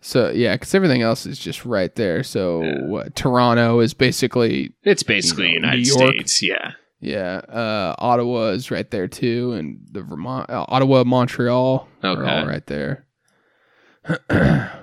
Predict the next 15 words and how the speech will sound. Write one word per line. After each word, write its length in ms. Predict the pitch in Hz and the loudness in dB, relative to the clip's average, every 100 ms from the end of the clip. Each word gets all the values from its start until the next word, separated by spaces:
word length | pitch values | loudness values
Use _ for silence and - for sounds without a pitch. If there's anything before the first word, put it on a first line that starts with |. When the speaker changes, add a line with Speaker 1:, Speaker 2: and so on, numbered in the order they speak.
| - _ _ - | -20 _ _ -18
Speaker 1:
that's 240 | - - | -16 -16
crazy. 320 | - - - 143 _ _ _ _ _ _ _ - _ _ _ _ _ - _ _ | -14 -14 -14 -18 _ _ _ _ _ _ _ -20 _ _ _ _ _ -20 _ _
Hockey's 360 | - 143 - 151 | 0 0 2 0
sick. 600 | - 143 135 127 - - - _ _ _ | 2 4 6 4 -4 -16 -20 _ _ _
Canada 360 | 151 135 131 131 | 0 4 6 6
would 140 | 127 | 6
be 80 | 123 | 4
cool 180 | - 131 | 2 0
to 80 | 123 | 4
go 160 | 123 | 2
to. 360 | 120 131 127 127 | 4 4 4 4
I 40 | 113 | 2
would 80 | |
never 200 | 104 95 | 0 -2
stay. 600 | - - 120 117 117 117 | -4 0 2 4 2 0